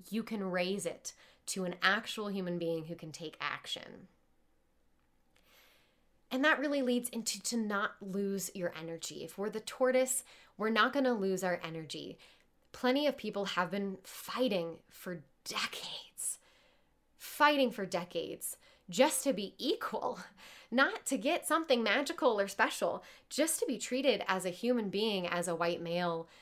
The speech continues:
is, and to be treated as an equal and have the same rights in how much they're paid or who the law recognizes that they can love and receive benefits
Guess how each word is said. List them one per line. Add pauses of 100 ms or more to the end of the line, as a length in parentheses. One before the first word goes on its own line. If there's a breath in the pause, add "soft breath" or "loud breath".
(280 loud breath)
is,
and
to
be
treated
as
an
equal
and
have (280 loud breath)
the
same
rights
in (140)
how
much
they're
paid
or (640 loud breath)
who (400)
the (100)
law
recognizes
that
they
can
love
and
receive
benefits